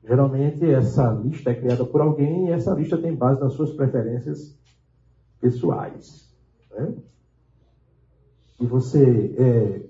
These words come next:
absolvido naquele meio se você fizer isso. Se você não topar com isso, você é o quê? Rejeitado. E é rejeitado com um carimbo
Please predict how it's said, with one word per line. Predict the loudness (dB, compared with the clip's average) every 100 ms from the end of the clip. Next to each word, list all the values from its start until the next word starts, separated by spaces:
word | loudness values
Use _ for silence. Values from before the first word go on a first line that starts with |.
| _
absolvido | -4 -4 4 4 6 2 2 2
naquele | 2 2 2
meio | 2 2 0
se | -4
você | -8 -2 0
fizer | 0 0 2
isso. | 0 -4 -12
Se | -14 -10
você | -6 -4 -2
não | -2 0
topar | -2 0 -4
com | -4
isso, | -8 -8
você | -6 0
é | 0
o | 0
quê? | -4 -4 -10 _ _ _ _ _ _ _ _ _ _ _ _ _ _ _ _
Rejeitado. | -8 -8 -6 -2 -2 0
E | 2
é |
rejeitado | 2 2 0 0 0 -2
com | -4 -10 -10 -12 -12 -12
um | -8
carimbo | -2 0 0 -4 -10